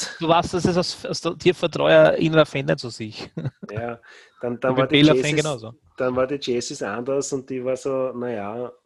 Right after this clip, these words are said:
Speaker 2: und, und die auch, die war so, „Um Gottes Himmels Willen, was ist denn da passiert?“ Und das ist meiner Meinung nach jetzt wieder ein Album, wo sie sich gedacht haben, so auf der, „Können wir jetzt endlich aufhören mit dem Scheiß und mal wieder gescheite Musik machen?“ Und das, ich glaub,
Speaker 1: Mhm.
Speaker 2: das haben sie auch gut hingebracht.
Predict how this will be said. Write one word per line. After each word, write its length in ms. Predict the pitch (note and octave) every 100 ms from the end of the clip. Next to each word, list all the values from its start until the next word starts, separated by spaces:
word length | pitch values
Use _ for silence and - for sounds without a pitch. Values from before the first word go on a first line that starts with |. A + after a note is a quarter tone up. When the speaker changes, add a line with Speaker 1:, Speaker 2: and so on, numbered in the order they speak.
| _
Speaker 2:
und, 280 | - A#2 A#2 - - _ _ _ _ _
und 220 | A#2+ A2+
die 100 | C#3 G2+
auch, 340 | G#2 A#2+ -
die 180 | C3+ A#2
war 120 | A#2+
so, 180 | A#2+ B2
„Um 100 | A2+ _
Gottes 580 | - A2+ A#2+ - A#2 -
Himmels 460 | - B2 A#2+ A#2+ A2+
Willen, 220 | A#2 B2
was 120 | B2
ist 120 | A#2+ A2+
denn 80 |
da 140 | A#2+ A2+
passiert?“ 380 | C#3 B2+ C#3+ C#3 - - - -
Und 240 | B2 -
das 160 | B2 B2
ist 140 | B2
meiner 360 | B2+ B2+ C3+ B2+
Meinung 380 | A#2 A#2+ C3 C3
nach 140 | B2+
jetzt 180 | C3 B2+
wieder 180 | B2+ A2+
ein 80 |
Album, 320 | A2 B2 C3+ B2+
wo 100 | B2
sie 140 | A#2+
sich 100 | B2+
gedacht 240 | C3 B2+ C#3
haben, 200 | C3 A#2+ - - - - _ _
so 180 | - C#3
auf 60 | -
der, 280 | C#3 - _ _ -
„Können 160 | C#3+
wir 60 | D#3+
jetzt 120 | E3+
endlich 220 | E3+ E3
aufhören 280 | C#3+ C#3 D#3+
mit 160 | D3+ C#3+
dem 80 | D#3+
Scheiß 320 | - B2 B2+
und 80 | D3
mal 140 | C#3+
wieder 160 | C#3 D3
gescheite 260 | D#3 C3+ C#3
Musik 400 | D3 - E3 -
machen?“ 460 | C#3+ B2 E3 D3+ - _ _ _
Und 160 | C3+ C3+
das, 80 |
ich 60 | C3
glaub, 160 | C3+ C3
Speaker 1:
Mhm. 0 |
Speaker 2:
das 160 | C3+
haben 120 | C3+
sie 120 | B2 B2+
auch 100 | -
gut 160 | B2+
hingebracht. 680 | B2 A2+ G#2+ G2 G2+ - _